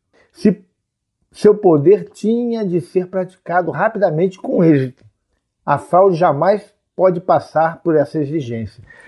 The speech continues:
Jesus era pegado, era, era pego, né, em diversas situações e era chamado a fazer os seus ditos milagres rapidamente.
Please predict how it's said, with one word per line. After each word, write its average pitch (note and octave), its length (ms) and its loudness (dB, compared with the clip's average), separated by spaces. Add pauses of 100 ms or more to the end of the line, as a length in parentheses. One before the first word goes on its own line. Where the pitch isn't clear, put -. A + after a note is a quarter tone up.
Jesus E3+ 760 2 (480)
era E3 180 4
pegado, D3+ 560 2 (200)
era, D3 320 4
era C3 240 4
pego, C#3+ 480 2
né, B2 180 -2 (1000)
em D#3+ 140 2
diversas D3+ 600 2
situações C3 760 -2 (580)
e G3 180 4
era G3 200 4
chamado G3+ 580 0
a A#3 40 2
fazer G#3+ 680 0 (560)
os D#3 120 0
seus D3+ 600 2 (240)
ditos D3+ 420 2
milagres C#3 640 0 (520)
rapidamente. A3 840 -2